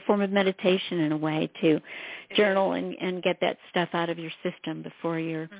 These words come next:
Speaker 1: sitting down to write.
Speaker 2: Out of your head, onto the paper. It's
Speaker 1: Right.
Speaker 2: true. I, I would agree. Um, so that's, that's, that's, you, you've, you've lived a very interesting life, and, um,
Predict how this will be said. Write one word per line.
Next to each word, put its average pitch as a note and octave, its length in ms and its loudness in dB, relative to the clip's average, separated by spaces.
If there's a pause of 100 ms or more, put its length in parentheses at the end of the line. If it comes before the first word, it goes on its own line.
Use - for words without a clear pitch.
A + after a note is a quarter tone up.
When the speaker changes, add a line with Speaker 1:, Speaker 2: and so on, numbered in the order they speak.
(200)
Speaker 1:
sitting D#3+ 260 -2
down D#3+ 320 -4
to E3 40 -12
write. D#3 360 -6 (920)
Speaker 2:
Out F3 160 -4
of F#3 60 -10
your F3+ 140 -10
head, D#3 300 -8 (120)
onto D3+ 260 -14
the D3 100 -20
paper. C#3+ 340 -20 (760)
It's - 160 -10
Speaker 1:
Right. D#3 240 2
Speaker 2:
true. - 80 -18 (300)
I, D#3 160 -12 (120)
I D#3+ 40 -14
would D#3+ 140 -16
agree. D#3+ 420 -16 (680)
Um, F#3 420 -4 (500)
so B3+ 100 -4
that's, A3 180 -2 (160)
that's, A3 180 0 (100)
that's, A3 140 -16 (340)
you, G#3 180 -16
you've, A3 200 -12 (100)
you've A3 180 -14
lived A#3 240 -12
a A3 40 -10
very G3+ 440 -4 (120)
interesting F3+ 640 -14
life, E3+ 340 -4 (300)
and, E3+ 360 -8 (1120)
um, E3+ 380 -10